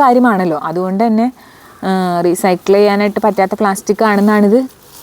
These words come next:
പറയപ്പെടുന്നത്. അതങ്ങനെ ഉറപ്പിച്ച് പറഞ്ഞിട്ടുണ്ടോയെന്ന് എനിക്കറിയില്ല. ആ ഷോപ്പിലെ ആൾ പറഞ്ഞതാണ്. എന്നെ അത് മാറ്റർ ചെയ്യുന്നില്ല. കാരണം നമ്മളിത് ഇട്ട് കഴിഞ്ഞാൽ എത്രത്തോളം ഇത് ഉപയോഗിക്കാൻ പറ്റുമോ അത്രത്തോളം നമ്മൾ ഉപയോഗിക്കും.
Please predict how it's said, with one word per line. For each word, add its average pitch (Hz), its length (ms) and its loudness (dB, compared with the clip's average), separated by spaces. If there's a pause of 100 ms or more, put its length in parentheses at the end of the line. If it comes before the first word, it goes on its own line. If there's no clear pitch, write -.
(140)
പറയപ്പെടുന്നത്. 226 680 0 (560)
അതങ്ങനെ 165 340 -4
ഉറപ്പിച്ച് 196 380 -4
പറഞ്ഞിട്ടുണ്ടോയെന്ന് 247 440 2
എനിക്കറിയില്ല. 208 400 2
ആ 190 100 -8
ഷോപ്പിലെ 190 360 -2
ആൾ 208 80 0 (100)
പറഞ്ഞതാണ്. 185 420 -2 (1080)
എന്നെ 208 260 4
അത് 269 160 2
മാറ്റർ 247 260 2
ചെയ്യുന്നില്ല. 185 360 0
കാരണം 170 280 -4
നമ്മളിത് 220 380 0
ഇട്ട് - 180 -4
കഴിഞ്ഞാൽ 240 320 4
എത്രത്തോളം 202 760 2
ഇത് 294 120 0
ഉപയോഗിക്കാൻ 262 420 -2
പറ്റുമോ 233 260 -4
അത്രത്തോളം 254 600 0
നമ്മൾ 226 220 2
ഉപയോഗിക്കും. 165 300 -6